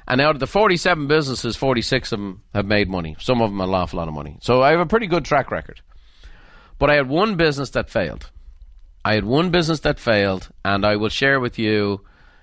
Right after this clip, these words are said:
it takes six hours to put a bad deal together, and sometimes it can take you six years to get out of it. And this was a deal that haunted me. It was a, initially a small investment that turned into a larger investment that then, because of my pride and ego, I couldn't let go of,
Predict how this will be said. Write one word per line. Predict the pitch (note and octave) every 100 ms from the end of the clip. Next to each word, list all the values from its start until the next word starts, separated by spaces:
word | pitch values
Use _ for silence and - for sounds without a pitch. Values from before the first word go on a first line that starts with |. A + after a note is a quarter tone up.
| _
it | - G#2+
takes | A#2+ -
six | D#3+ C#3+
hours | D3+ C#3+ B2+
to |
put | G#2+ C#3
a |
bad | A2+ A#2+ A#2+
deal | G#2+ A#2+
together, | G#2 G#2 A2+ A2
and | F#2+
sometimes | B2 G#2+ A2 G2
it |
can | F#2
take | A2
you | F2+
six | - G2+ -
years | G2
to | -
get | F2
out | D#2+ C#2
of |
it. | C#2 - - - - - - - -
And | - A2 A2 G#2+ G2+ F#2+ -
this | - D3 D#3+
was | E3 D#3
a | C#3+
deal | A#2 A#2+ A#2 A2 -
that | - G2
haunted | - - G#2 G#2 G2+ E2
me. | C#2+ C2
It | A2+
was | G#2+ G2
a, | F#2+ F2 -
initially | G2 A2 D3 D3 C#3+
a |
small | G#2+ A#2+ C3 B2+
investment | A#2 A#2+ - G#2
that |
turned | - B2+
into | B2 A2
a |
larger | G2+ G#2+ G#2+ G#2+
investment | G2 G2 - G2 - - - - - -
that | A#2 A2 -
then, | C3 B2
because | A#2 C3+ C#3+
of |
my | C3 A#2
pride | - C3+ B2+ B2
and | A2
ego, | A2+ A2+ G#2+
I | F2+
couldn't | - C3 C3
let | A#2+ -
go | A2 G#2 G2+
of, | G2 -